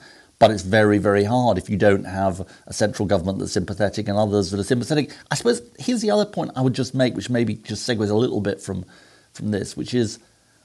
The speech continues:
I do think there is something about, interesting about the sort of how the terrain of politics has changed since I was leader. When I was opposing Cameron,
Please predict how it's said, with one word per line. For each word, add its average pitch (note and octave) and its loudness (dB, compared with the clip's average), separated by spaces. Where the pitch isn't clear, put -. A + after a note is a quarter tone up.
I F#3 2
do F#3+ 2
think G#3 -2
there D#3+ -2
is C#3 -2
something C3+ -4
about, A#2+ 0
interesting A#2+ -2
about G#2+ 0
the A2+ -6
sort G#2+ -6
of G#2 -8
how A#2+ -2
the G#2+ 0
terrain A2 0
of F#2 -8
politics - -4
has F#2 -8
changed F2 -8
since F#2 -10
I F#2+ 0
was F2 -4
leader. - -4
When C3+ 2
I F3+ 2
was D3 2
opposing B2+ 0
Cameron, A#2+ -8